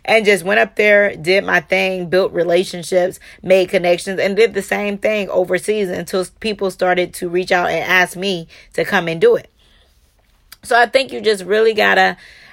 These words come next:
be a risk taker and put yourself out there to a degree when you are building a business, and not just random risk or reckless risk, but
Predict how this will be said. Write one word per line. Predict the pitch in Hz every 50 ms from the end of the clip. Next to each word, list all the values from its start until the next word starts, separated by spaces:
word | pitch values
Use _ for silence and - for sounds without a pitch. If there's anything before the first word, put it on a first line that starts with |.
| - - 175
be | 196 226 220
a | - - 185
risk | 170 175 247 302 359 - - -
taker | - 285 269 254 - 240
and | 208 196
put | - 233 220 -
yourself | 220 208 - - 202 190 -
out | - - 196 208 202 - -
there | 220 214 214 214 208
to | 196 - - 202 196
a | 190
degree | 165 175 170 151 185 185 208 214 214 214 220 208 - - - - -
when | - 190 190
you | 180 185 196
are | 185 - - 170 175
building | 165 147 147 180 190 202 214 190 214 214 220 220 -
a | - 175 175 165
business, | 147 - 175 190 190 208 208 208 214 214 - - - - - -
and | - 208 220 233
not | 254 269 269 254 -
just | 247 240 233 214 - - - - - - -
random | 180 165 175 190 214 226 214 190 175 170
risk | 160 170 170 170 170 165 - -
or | 180 165
reckless | 165 202 226 220 - - 170 160 -
risk, | 175 170 170 170 165 - - _ - _ - - - _ _ _
but | - 202 208 208 202 202 190 - -